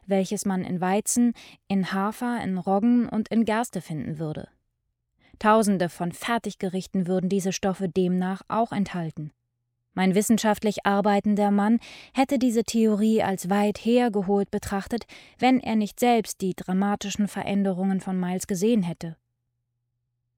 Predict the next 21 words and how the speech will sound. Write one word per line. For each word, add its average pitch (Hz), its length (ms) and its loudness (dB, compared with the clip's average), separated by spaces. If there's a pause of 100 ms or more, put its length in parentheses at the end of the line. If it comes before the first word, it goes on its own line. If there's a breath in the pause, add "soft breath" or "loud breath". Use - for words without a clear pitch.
Der 214 160 0
Arzt 240 400 -2
Karl 190 320 0
Reichelt 180 500 -2
aus 175 240 -2
Norwegen 202 600 2 (260 loud breath)
gilt 247 200 2
als - 200 -4
Begründer 247 440 4
dieser 143 300 -8
Theorie. 160 500 -6 (640)
Und 226 200 4
er 202 280 4
hat 202 140 0
in 208 140 2
gewisser 202 400 2
Weise 202 380 2
auch 196 120 0
damit 202 340 0
zu 214 120 -4
tun, 226 260 2